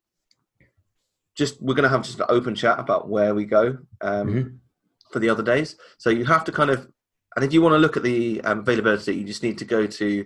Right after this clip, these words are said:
Speaker 1: Disney World. This is always great. Disney world dot disney dot go dot com forward slash availability hyphen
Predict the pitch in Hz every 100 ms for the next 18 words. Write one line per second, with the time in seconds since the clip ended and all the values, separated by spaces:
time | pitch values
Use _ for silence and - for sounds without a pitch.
0 | - _ _ _ - 143 139 151 139 127
1 | 123 123 - _ _ 110 110 110 113 98
2 | - - 92 - 135 143 165 151 131 127
3 | 104 - 139 - 123 104 98 98 - _
4 | - - 117 117 127 107 127 - _ 117
5 | - - 113 101 104 - _ _ _ -
6 | 151 143 120 110 107 - 107 131 135 110
7 | 104 101 104 101 - _ _ _ - 151
8 | 147 127 98 98 -